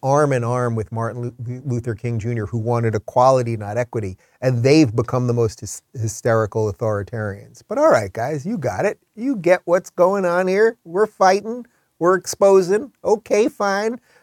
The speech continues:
Uh, but it's not just enough to criticize the culture, right? We can criticize the culture all we want. You have to create the culture. And I really believe that is happening right now. And there will be losses along the way. There will be, uh,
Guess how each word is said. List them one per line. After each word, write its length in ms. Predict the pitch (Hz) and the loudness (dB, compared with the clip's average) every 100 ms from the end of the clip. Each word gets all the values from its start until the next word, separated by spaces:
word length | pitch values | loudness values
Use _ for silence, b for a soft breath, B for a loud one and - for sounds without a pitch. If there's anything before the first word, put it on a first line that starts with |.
| - | -6
Uh, 80 | 151 | -2
but 160 | 196 | 2
it's 160 | 196 - | 2 2
not 220 | 190 220 | -2 -2
just 440 | - 156 180 - 151 | -2 -2 0 -2 -6
enough 220 | 143 - | -6 -10
to 100 | - | -16
criticize 800 | - - 208 - - 71 - - | -6 0 2 0 -2 -6 -10 -18
the 100 | - | -20
culture, 420 | - - _ 64 | -20 -20 _ -8
right? 200 | 85 113 | -6 -6
We 80 | 123 | -8
can 160 | - | -8
criticize 640 | 117 - 190 262 - 123 107 | -10 -6 -4 -4 -4 -6 -6
the 80 | 117 | -6
culture 420 | 107 104 110 104 b b b - | -6 -6 -8 -16 b b b 0
all 280 | 131 151 139 | 6 6 6
we 100 | 127 | 2
want. 340 | 113 110 95 | 0 0 -2
You 120 | 117 139 | 0 2
have 160 | 151 | 2
to 80 | 185 | -4
create 800 | - - - 113 107 110 87 - _ _ _ - | -8 -10 -6 -4 -2 -2 -4 -14 _ _ _ -12
the 100 | 104 | -10
culture. 580 | - 92 80 - 71 - | -6 -6 -6 -14 -16 -10
And 160 | 107 110 | -8 -6
I 240 | 120 151 147 | -2 2 2
really 480 | 120 120 131 135 123 | 2 2 2 2 0
believe 500 | 104 113 107 107 98 | -2 -4 -4 -6 -8
that 280 | 101 101 101 | -6 -6 -8
is 260 | 104 104 101 | -10 -10 -12
happening 460 | - 98 - 101 104 | -12 -12 -12 -12 -10
right 260 | 104 107 | -8 -6
now. 220 | 113 117 113 | -4 -4 -2
And 100 | 113 | -2
there 100 | 123 | -2
will 100 | 123 | -2
be 120 | 123 | -2
losses 500 | 123 139 156 151 127 | 0 2 0 -4 -4
along 320 | 135 135 135 | -2 -2 0
the 80 | 120 | 0
way. 180 | 135 135 | 0 0
There 160 | 117 | 0
will 120 | 104 | -2
be, 160 | 104 107 | -4 -6
uh, 300 | 104 78 | -8 -10